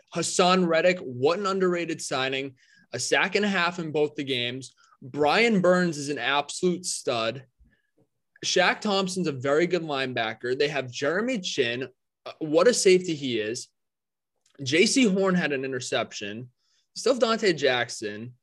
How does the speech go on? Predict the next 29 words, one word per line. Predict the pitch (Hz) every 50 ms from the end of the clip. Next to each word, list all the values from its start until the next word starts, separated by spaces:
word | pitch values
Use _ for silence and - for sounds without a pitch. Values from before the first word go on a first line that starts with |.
| _ _ _ _ _ -
Like, | 202 190 190 185 180 175
this | 220 294 285 - -
team | - 370 339 320 269 214 -
is | - 160 147 139 - - _ _ _ _ - _
fucking | - 156 196 220 - 247 254 233 196
good. | 143 143 127 123 127 - - - - _
They're | - 139 131
two | 127 - - - 170 190 254
and | 254 202
oh. | 156 139 139 147 180 220 220 - _ _ _ _ _ _ _ _
They | 139 131 123
beat | 123 131 143 180 185 180 - _ _ _ _ _ _
the | 156 147
Saints | - - 156 127 139 170 185 180 - - - _ _ _ _ _ _ _ - -
very | 123 143 165 196 220
easily. | 185 175 151 139 131 131 127 131 151 175
You | 180 - 135
saw | 127 - - 147 135 151 175
Winston's | 175 165 160 165 170 175 - 170 170 165 -
struggles. | - - - - - - - 123 113 107 107 110 120 147 - - - _ _ _ _ _ _ _ _ _ _ _ -
They | 156 156
play | - - - 156 156 190 220 185
the | - - - 127
Houston | - - - - 185 214 226 214 - 233 214 185
Texans | 180 - - - 185 180 - - 175 156 131 143
on | 131 127 123
Thursday | 147 147 151 143 127 139 143 139 135
Night | 131 127 123 120
Football. | - - 143 135 - _ - 104 104 107 110 113 113 -